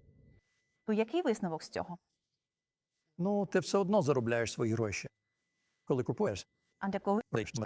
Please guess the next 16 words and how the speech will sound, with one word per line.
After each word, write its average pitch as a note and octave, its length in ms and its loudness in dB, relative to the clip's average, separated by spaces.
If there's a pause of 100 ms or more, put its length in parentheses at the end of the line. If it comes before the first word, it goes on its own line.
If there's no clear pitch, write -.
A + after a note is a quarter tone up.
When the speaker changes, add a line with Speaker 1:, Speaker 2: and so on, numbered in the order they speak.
(220)
Speaker 1:
Це - 160 -2
наша F3+ 260 0
ключова F#3 380 -4
думка. E3 440 -6
Які D4+ 260 -2
ще A3+ 220 4
висновки A#3+ 420 0
можна G3 280 0
зробити A3+ 400 0
з B3 40 0
нашого A3 380 0
сьогоднішнього F3+ 640 -4
епізоду F3+ 460 -2
про - 140 -6
купівлю B3+ 400 0
житла? B3 300 -4